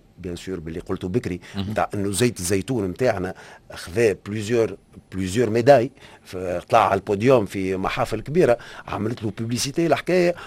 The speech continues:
Speaker 1: وبدينا ناخذوا في اون بار دو مارشي في الكونديسيوني وفي ال-،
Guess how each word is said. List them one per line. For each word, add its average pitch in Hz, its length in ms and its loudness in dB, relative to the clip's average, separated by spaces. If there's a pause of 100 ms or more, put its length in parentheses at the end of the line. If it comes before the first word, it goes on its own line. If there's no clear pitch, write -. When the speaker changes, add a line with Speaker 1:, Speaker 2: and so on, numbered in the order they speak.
(180)
Speaker 1:
وبدينا 156 420 0
ناخذوا 117 300 -2
في 95 220 -10
اون 92 80 -4
بار 107 160 -2
دو 90 120 -6
مارشي 90 380 -6 (160)
في - 160 -6
الكونديسيوني 110 800 0 (240)
وفي 107 160 -8
ال-، 156 220 -2